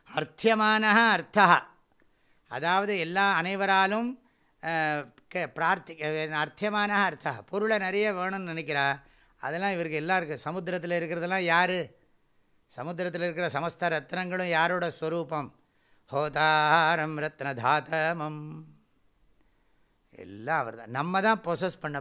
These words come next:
பார்க்குறோம். பொசஸ் பண்ணிட்டு இது என்னது, அ-, இது பணமெல்லாம் வச்சுட்டோம்னு வச்சுக்கோங்க, இது வெங்கடாஜபதி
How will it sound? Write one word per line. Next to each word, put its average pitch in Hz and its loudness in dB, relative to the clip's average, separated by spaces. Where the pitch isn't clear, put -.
பார்க்குறோம். - -10
பொசஸ் 185 -2
பண்ணிட்டு 180 -6
இது 151 -6
என்னது, 185 -2
அ-, 139 -12
இது 160 -8
பணமெல்லாம் 180 -4
வச்சுட்டோம்னு 156 -8
வச்சுக்கோங்க, 123 -14
இது 165 -8
வெங்கடாஜபதி 190 -2